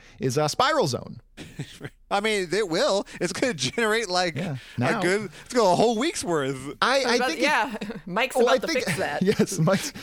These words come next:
Speaker 1: I think the reason it doesn't generate any memes is 'cause this is incredibly forgettable. Like, I don't. What's the con-, what's the conceit here? Is that kids like spirals?
Speaker 2: Dude,
Speaker 1: What
Speaker 2: sometimes we'll do comics that, like, have no following whatsoever, and, like, when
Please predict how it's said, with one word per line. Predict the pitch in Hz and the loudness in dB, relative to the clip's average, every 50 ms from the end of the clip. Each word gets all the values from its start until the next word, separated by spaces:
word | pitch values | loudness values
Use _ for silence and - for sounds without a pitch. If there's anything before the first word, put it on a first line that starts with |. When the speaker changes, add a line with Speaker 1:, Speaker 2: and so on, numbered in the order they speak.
| - - 190 | -12 -6 -2
Speaker 1:
I | - 233 240 | 0 2 2
think | 320 330 302 | 2 2 0
the | 285 | 2
reason | 277 285 294 269 262 | 2 2 2 2 2
it | 254 220 | 2 2
doesn't | 254 233 233 | 2 0 2
generate | 196 240 240 240 233 226 220 | 2 2 2 2 4 4 2
any | 214 | 2
memes | 208 233 302 269 208 | 2 0 -2 -2 -4
is | 202 180 165 | -4 -4 -2
'cause | - 208 180 180 | -4 -4 -4 -4
this | 190 185 | -4 -6
is | 190 185 190 | -6 -4 -2
incredibly | 196 175 - 254 285 285 220 180 175 | -2 0 2 2 2 2 2 0 -2
forgettable. | 165 - 202 196 269 311 311 190 143 131 131 | -2 -2 -4 -4 -2 -2 0 0 0 0 0
Like, | 147 151 170 | 0 2 2
I | 180 | 2
don't. | 220 247 240 233 - _ - | 2 0 -2 -4 -8 _ -8
What's | - 160 208 269 - - | -2 0 0 0 0 0
the | - 277 | -4 -4
con-, | - - 202 240 277 262 220 - | -4 -2 -4 -2 -2 -4 -4 -6
what's | 185 175 254 - - | -4 -4 -4 -4 -4
the | - - | -4 0
conceit | - 269 214 - - 277 214 | 0 0 0 0 -2 -2 -2
here? | 147 131 117 110 | 0 0 0 0
Is | 110 | 0
that | 135 113 - | -2 -2 0
kids | - 185 196 180 | 0 -2 0 0
like | 202 185 180 | 0 -2 -2
spirals? | - - - 180 214 247 294 359 381 359 - - - - | -2 0 2 2 2 2 0 -2 -2 -4 -6 -10 -10 -6
Speaker 2:
Dude, | 117 147 165 196 196 175 | -4 -2 0 0 0 2
Speaker 1:
What | 196 226 | 0 0
Speaker 2:
sometimes | 185 190 190 220 220 226 233 220 233 143 | 0 0 -2 -2 -2 -2 -2 -4 -6 -4
we'll | 139 170 180 | -2 -2 -2
do | 160 170 170 165 147 | -2 -2 -2 -4 -2
comics | - 151 135 135 139 156 160 147 - | -4 -4 -2 -2 -2 -4 -6 -6 -4
that, | - 135 127 123 123 | -4 -4 -4 -4 -4
like, | 120 117 117 113 - | -4 -6 -6 -6 -6
have | - 127 127 123 117 104 101 120 - - _ _ _ _ _ - | -4 -2 -2 -2 -2 -4 -6 -10 -10 -12 _ _ _ _ _ -16
no | 120 120 123 131 143 147 147 143 | -12 -8 -2 0 0 0 0 0
following | 131 - - 147 135 135 135 135 127 123 117 | -2 -2 -2 -2 0 0 -2 -2 -4 -4 -4
whatsoever, | 123 131 - - 131 120 123 127 107 110 113 | -6 -6 -4 -4 -4 -2 -2 -2 -2 -2 -4
and, | 110 - 123 123 120 120 | -4 -4 -4 -6 -4 -4
like, | 117 117 117 - | -4 -6 -6 -8
when | 127 131 127 127 | -8 -6 -4 -4